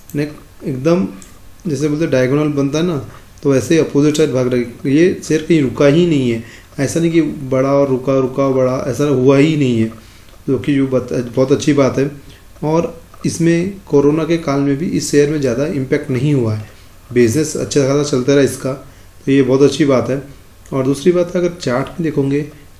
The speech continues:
तो ये share बढ़ता है, फिर consolidate होता है, फिर बढ़ता है, फिर consolidate होता है।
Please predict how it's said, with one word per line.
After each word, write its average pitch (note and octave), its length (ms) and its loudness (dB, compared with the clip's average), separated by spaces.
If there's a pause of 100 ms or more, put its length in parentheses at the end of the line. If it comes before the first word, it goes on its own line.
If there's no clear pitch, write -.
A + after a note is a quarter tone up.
तो C#3+ 60 0
ये C#3+ 140 4
share D#3+ 240 0
बढ़ता B2 360 -2
है, C#3+ 100 4
फिर C#3+ 140 -2
consolidate C#3 460 2
होता C#3+ 100 4
है, - 60 -8
फिर D3 100 2
बढ़ता C#3 260 0
है, C3+ 60 -2
फिर C#3+ 120 -4
consolidate C3+ 440 2
होता C#3+ 140 -4
है। D3+ 100 -4